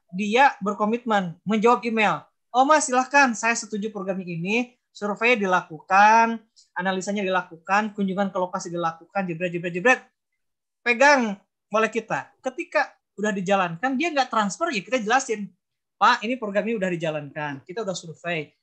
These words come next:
masyarakat menuntut, masyarakat komplain, kenapa nggak jadi-jadi program segala macam." Itu akan jadi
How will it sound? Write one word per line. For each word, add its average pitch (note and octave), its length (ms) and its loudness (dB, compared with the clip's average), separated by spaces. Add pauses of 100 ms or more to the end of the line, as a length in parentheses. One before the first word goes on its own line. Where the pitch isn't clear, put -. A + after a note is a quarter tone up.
masyarakat G#3 560 0
menuntut, G3+ 640 -2
masyarakat G#3 480 -2
komplain, F#3 400 -4
kenapa G#3 240 -2
nggak G3 240 0
jadi-jadi F#3 320 -6
program F3+ 240 -14
segala E3 240 -8
macam." D#3 320 -12 (400)
Itu D4+ 160 -4
akan C4+ 160 2
jadi G#3+ 320 -2